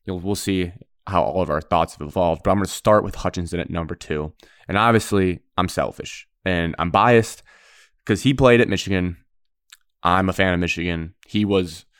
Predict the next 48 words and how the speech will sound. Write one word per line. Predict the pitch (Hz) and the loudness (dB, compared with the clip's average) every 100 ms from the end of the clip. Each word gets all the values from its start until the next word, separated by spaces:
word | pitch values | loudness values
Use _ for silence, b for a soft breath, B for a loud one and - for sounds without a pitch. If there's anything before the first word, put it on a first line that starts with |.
| _ _ _ _ _ _ _ _ _ _ | _ _ _ _ _ _ _ _ _ _
I | - | -4
don't | 92 85 | -4 -2
know, | 82 90 - | -4 -4 -6
more | 101 101 | -2 0
than | 104 95 | 0 0
fifty | 107 98 | -2 -2
percent | 98 - 90 | -4 -4 -4
of | 95 | -4
the | 87 | -4
reason, | 90 98 101 101 - | -4 -4 -6 -8 -6
like, | 87 87 | -6 -2
I | 87 | -2
got | 87 87 | -2 -2
to | 95 | -4
enjoy | 92 87 90 | -4 -2 -2
one | 87 90 90 | -4 -6 -8
of, | 80 - | -10 -10
it | - | -4
was | 101 95 | -2 -2
the | 90 | -2
most | 92 92 - | -2 -2 -2
fun | 95 92 | -2 0
college | 90 90 87 | 0 0 0
football | 98 90 | -2 -6
season | 90 92 87 | -6 -6 -4
I've | 85 | -2
ever | 87 87 | -2 -2
watched | 85 85 85 - | 0 0 0 -4
as | 87 | -4
a | 85 | -4
Michigan | 87 - 87 85 | -6 -8 -10 -6
fan | 87 85 87 - _ _ _ _ _ _ | -4 -4 -8 -14 _ _ _ _ _ _
for, | - 98 | -4 -2
like, | 92 92 | 0 -2
our | 90 | -4
team | - 90 | -4 -4
rooting | 87 90 90 | -4 -6 -8
perspective. | 92 - 82 82 104 104 _ B B B B | -12 -8 -8 -6 -6 -8 _ B B B B
So | - 98 | 2 4
I'm | 92 - _ _ 113 107 | 4 2 _ _ -8 4
going | 107 104 101 | 6 8 4
to | - 98 92 - | 2 0 0 -4
love | 98 98 92 | 0 2 2
the | 85 | 0
pick | - 85 - - _ _ _ _ | -4 -4 -4 -12 _ _ _ _
no | - 107 | 2 6
matter | 101 87 78 | 6 4 0
what. | 71 53 | -2 -6